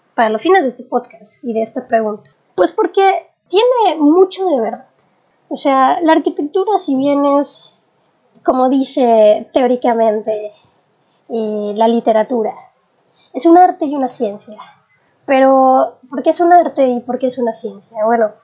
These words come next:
no voy a anda-, ahondar mucho en esto, pero les diré a mi manera de concebir las cosas una vez tanto como estudiante y ahora mismo como profesional,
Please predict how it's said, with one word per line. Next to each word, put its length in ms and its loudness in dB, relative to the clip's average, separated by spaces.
no 120 2
voy 160 6
a 40 6
anda-, 240 4
ahondar 540 0
mucho 360 0
en 100 2
esto, 300 -6
pero 480 0
les 280 0
diré 440 2
a 140 0
mi 160 0
manera 640 2
de 360 -2
concebir 520 -2
las 220 -2
cosas 720 -12
una 280 0
vez 300 -4
tanto 480 -8
como 220 -4
estudiante 720 -2
y 140 0
ahora 220 2
mismo 360 -4
como 240 -10
profesional, 800 -6